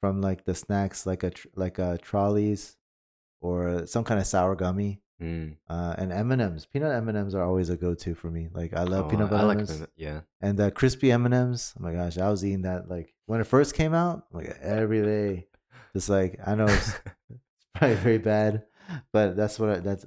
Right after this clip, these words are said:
Speaker 1: that's what I ate, um, all the time. So that's my go-to. My drink, though,
Speaker 2: Right.
Speaker 1: it varies. Uh, sometimes I'm in the mood for one of those, like, uh, Starbucks, like, canned, like, coffees.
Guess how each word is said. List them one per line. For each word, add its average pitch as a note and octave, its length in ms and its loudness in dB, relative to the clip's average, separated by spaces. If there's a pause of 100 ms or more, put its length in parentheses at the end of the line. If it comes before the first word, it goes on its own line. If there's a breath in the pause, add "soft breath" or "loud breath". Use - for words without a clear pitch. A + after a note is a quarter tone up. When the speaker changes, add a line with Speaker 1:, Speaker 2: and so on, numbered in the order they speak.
(120)
Speaker 1:
that's G2 240 -4
what G2 120 2
I F#2+ 60 4
ate, F#2 320 0 (100)
um, E2+ 500 -6
all F2 100 -2
the E2+ 100 -8
time. F2 340 -6
So F2 180 -8
that's G2+ 480 0 (540)
my A#2 160 4
go-to. G2+ 340 2
My G2+ 160 4
drink, A2 500 2
though, F3+ 420 6 (440)
Speaker 2:
Right. - 220 -20
Speaker 1:
it B2+ 140 6
varies. A2 600 6 (100)
Uh, F#2+ 420 0
sometimes B2 420 2
I'm G#2 160 4
in G2+ 100 2
the G2 80 2
mood G2+ 300 4
for G2 200 4
one F#2+ 180 4
of F#2+ 60 2
those, F#2+ 220 4
like, F2+ 300 0 (440)
uh, D#2+ 120 -2
Starbucks, F#2+ 600 4
like, E2+ 220 2
canned, F#2+ 680 0 (140)
like, E2+ 240 -2
coffees. G#2 760 0